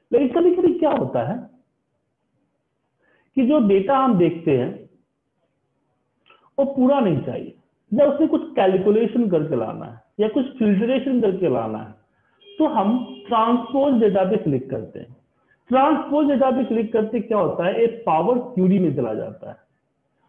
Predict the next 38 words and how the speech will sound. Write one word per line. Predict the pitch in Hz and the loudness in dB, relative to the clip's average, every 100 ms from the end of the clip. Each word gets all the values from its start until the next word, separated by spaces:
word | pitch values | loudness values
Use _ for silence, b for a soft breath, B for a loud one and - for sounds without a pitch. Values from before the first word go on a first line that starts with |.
| - | -4
और | 220 | -2
power | 220 214 196 240 254 | 0 2 2 2 0
क्वेरी | 233 214 | 2 2
में | 233 | 2
जाने | 196 170 180 | 2 0 0
के | 185 | 0
बाद | 156 180 180 | 0 0 0
वहां | 139 143 185 190 | -2 -2 0 0
पे | 165 | -2
हम | 135 156 180 | -4 -4 -2
कुछ | 175 | -2
भी | 143 156 185 | -2 -4 -4
चीजें | 151 135 175 | -4 -2 -2
करेंगे | 175 208 247 202 254 | 0 2 2 0 -2
और | - 202 - | -4 -6 -2
करके | 262 254 240 | -2 -2 -4
इसकी | - 226 | -2 -2
data | 165 160 175 | -2 0 -2
को | 175 170 | -2 0
लेके | 135 123 120 | 0 -2 -4
आएंगे। | 110 - _ _ _ _ _ _ _ _ _ _ _ _ - 320 | -12 -18 _ _ _ _ _ _ _ _ _ _ _ _ -4 2
ये | 359 | 2
चीजें | 339 220 254 | 4 2 2
हम | 226 | 2
आपको | 202 170 - 277 - - _ _ _ _ _ _ _ _ _ _ _ _ _ _ _ _ _ _ - | 0 -2 -2 -4 -6 -16 _ _ _ _ _ _ _ _ _ _ _ _ _ _ _ _ _ _ -6
आगे | 175 247 269 | -2 0 0
कुछ | 254 - | -2 -2
class | 190 143 180 | -2 -2 -2
में | 190 | -2
बताएंगे, | 175 156 113 107 117 | -2 -2 -6 -8 -12
फिलहाल | - 240 254 294 | -4 0 2 2
हम | 180 151 | 0 -2
इसको | - 147 208 - - - | -2 -2 -2 -4 -12 -6
load | 143 147 156 135 - | -2 2 2 2 -2
पे | 113 | -10
click | - - - | -10 -16 -18
करते | - - | -20 -20
हैं। | _ | _